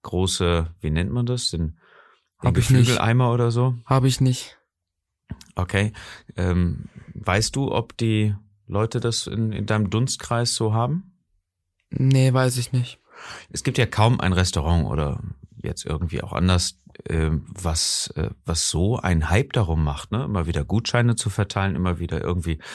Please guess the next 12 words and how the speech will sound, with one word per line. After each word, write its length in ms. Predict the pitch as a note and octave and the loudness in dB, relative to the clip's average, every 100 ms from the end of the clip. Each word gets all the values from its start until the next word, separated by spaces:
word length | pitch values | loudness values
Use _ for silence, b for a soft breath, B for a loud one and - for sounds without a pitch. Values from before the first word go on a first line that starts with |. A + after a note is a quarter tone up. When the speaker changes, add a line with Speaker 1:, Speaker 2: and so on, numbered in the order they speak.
| B B B | B B B
Speaker 1:
irgendwelche 420 | F#2+ F2+ E2+ E2+ | 0 0 0 -2
Spielchen 720 | - - F#2+ C3+ D#3 D3 C#3+ | -4 -2 0 0 0 0 0
zu 160 | - A#2 | 0 0
machen, 360 | A2 A#2+ C3 | 0 0 -2
um 120 | G#2+ G#2 | -2 0
die 80 | |
Leute 340 | F#2 F#2+ G2+ G#2+ | 2 2 2 0
ins 280 | F#2+ E2+ - | 0 0 -4
Geschäft 380 | E2+ F#2 G2+ - | -2 -2 -2 -4
zu 120 | G#2+ | -6
kriegen 440 | - A2+ A2+ B2+ | -4 -2 0 0
oder, 640 | - F2 F2 F2 E2+ E2 | -2 -2 0 2 2 2